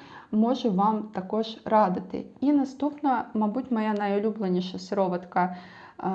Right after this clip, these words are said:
взагалі, не тільки від Біленди, це отака сироватка з гліколевою кислотою, вітаміном С. Е, досить добре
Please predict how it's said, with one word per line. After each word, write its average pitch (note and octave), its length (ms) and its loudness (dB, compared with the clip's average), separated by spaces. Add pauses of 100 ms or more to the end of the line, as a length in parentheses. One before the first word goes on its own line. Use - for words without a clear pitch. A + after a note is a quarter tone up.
(800)
взагалі, F#3+ 600 4
не G#3+ 100 -2
тільки G#3+ 340 -2
від B3 160 0
Біленди, B3+ 460 0
це B3 240 -4
отака A3 420 2
сироватка G3 640 0
з G3 40 -2
гліколевою F#3+ 680 -2
кислотою, F#3 560 -4
вітаміном F3+ 560 0
С. - 140 -8
Е, C4+ 240 0 (1040)
досить A3+ 640 2
добре G#3 680 4